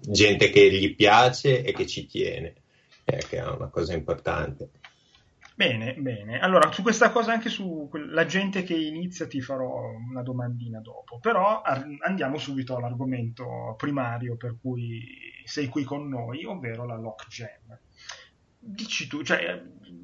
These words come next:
Speaker 2: non so, adesso non mi ricordo se ne avevi parlato già nelle, negli episodi passati, sinceramente.
Speaker 1: Sì, ne, ne parlo sempre, ne parlo
Speaker 2: <laughs> Sì, no, no, ma
Speaker 1: sempre,
Speaker 2: sei
Speaker 1: cioè
Speaker 2: spiegato. Puoi fare un bre-, un breve riassuntino anche di... perché...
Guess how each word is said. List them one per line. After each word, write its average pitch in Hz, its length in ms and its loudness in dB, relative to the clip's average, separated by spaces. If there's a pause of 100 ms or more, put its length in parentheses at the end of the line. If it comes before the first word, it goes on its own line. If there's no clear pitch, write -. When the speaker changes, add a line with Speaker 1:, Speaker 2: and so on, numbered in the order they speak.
(260)
Speaker 2:
non 180 180 0
so, 240 200 -2
adesso 185 400 2
non 160 140 0
mi 170 100 -2
ricordo 190 380 0
se 185 120 -4
ne 143 60 -2
avevi 135 140 0
parlato 139 360 0
già 135 240 0
nelle, 123 1200 -4
negli 117 180 -6
episodi 127 440 -6
passati, 113 680 -8
sinceramente. 113 760 -8
Speaker 1:
Sì, 113 560 2
ne, 117 300 4
ne 123 160 6
parlo 113 260 6
sempre, 92 720 2
ne 135 180 0
parlo 98 260 4
Speaker 2:
<laughs> - 20 0
Sì, - 100 2
no, 196 140 10
no, 190 100 12
ma 165 140 8
Speaker 1:
sempre, 147 180 4
Speaker 2:
sei - 100 -2
Speaker 1:
cioè - 0 -
Speaker 2:
spiegato. - 340 4 (260)
Puoi 240 160 -2
fare 143 200 8
un 131 120 12
bre-, 139 240 0
un 147 160 -6
breve 156 220 2
riassuntino 143 600 -4
anche 131 320 -2
di... 135 160 -6 (380)
perché... 135 400 -6